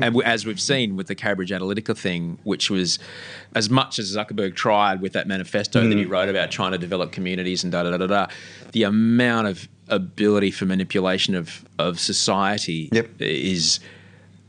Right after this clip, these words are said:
Speaker 1: is extraordinary.
Speaker 2: Yeah.
Speaker 1: And, and, uh, it, I'm not the first person to say it, but the fact that we now carry around in our hands and are attract-, attached to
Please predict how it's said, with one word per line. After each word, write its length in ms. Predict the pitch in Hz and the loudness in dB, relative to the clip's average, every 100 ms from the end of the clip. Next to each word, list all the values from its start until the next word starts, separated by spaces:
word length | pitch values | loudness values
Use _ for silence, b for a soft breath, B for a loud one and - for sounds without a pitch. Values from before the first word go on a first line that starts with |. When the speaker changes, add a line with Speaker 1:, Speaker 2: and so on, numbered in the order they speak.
| _ | _
Speaker 1:
is 320 | - - 101 113 | -4 0 0 0
extraordinary. 1400 | - - - - 101 90 95 95 95 90 80 73 71 104 | 2 2 2 0 -4 2 4 6 6 4 0 -2 2 4
Speaker 2:
Yeah. 80 | |
Speaker 1:
And, 140 | 104 92 | 4 2
and, 420 | 92 90 85 82 - | 0 0 0 -2 -2
uh, 140 | 80 64 | -2 0
it, 100 | 95 | 2
I'm 140 | 101 101 | 2 2
not 100 | 95 | -2
the 80 | |
first 240 | - 92 - | -2 -2 -2
person 200 | 85 87 | -4 -4
to 60 | |
say 240 | 87 151 131 | 0 2 2
it, 80 | - | 0
but 100 | 85 | -6
the 60 | 85 | -4
fact 260 | - 87 | -4 -4
that 100 | 101 | -6
we 200 | 78 90 | -4 -4
now 260 | 82 87 85 | -2 -2 -2
carry 340 | - 95 92 | -2 0 2
around 320 | 82 87 85 | 2 0 0
in 60 | 85 | -2
our 140 | 82 | -2
hands 420 | 82 95 85 85 82 | -2 -2 -2 -4 -4
and 220 | 92 82 | -4 -2
are 160 | 87 | -2
attract-, 420 | 78 - 92 - - | -4 -4 -4 -6 -8
attached 400 | 87 - - - | -6 -4 -6 -6
to 240 | 95 87 | -2 -2